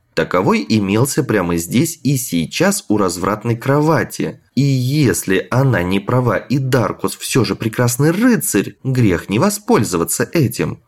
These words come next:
Расчетливо? Несомненно. Меркантильно? Возможно. Зато действенно. Не до конца понимая, что именно нужно, чтобы заставить Эриду разоткровенничаться,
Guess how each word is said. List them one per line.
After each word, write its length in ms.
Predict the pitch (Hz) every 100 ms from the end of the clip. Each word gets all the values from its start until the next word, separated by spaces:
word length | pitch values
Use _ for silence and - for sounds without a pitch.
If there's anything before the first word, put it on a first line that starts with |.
| _ _ _ -
Расчетливо? 800 | 87 82 - 110 208 196 104 - _ _ _ -
Несомненно. 960 | 110 107 - 98 95 90 80 78 78 - _ _ _ -
Меркантильно? 1080 | 95 98 92 104 95 - 95 87 120 214 220 _ _
Возможно. 920 | 294 214 170 127 104 90 - 82 76 _ _ -
Зато 420 | 180 196 196 185
действенно. 960 | 147 143 131 92 - 80 76 78 - _ _ _
Не 240 | - 101 202
до 100 | 208
конца 460 | 202 196 202 98
понимая, 500 | - 98 110 120 90
что 280 | 85 - 135 - -
именно 480 | 170 123 87 82 85
нужно, 420 | 110 131 90 82
чтобы 280 | - 90 87
заставить 640 | 104 104 - 90 87 - -
Эриду 520 | 127 110 92 82 85
разоткровенничаться, 1200 | 90 101 - 165 240 214 107 - - - -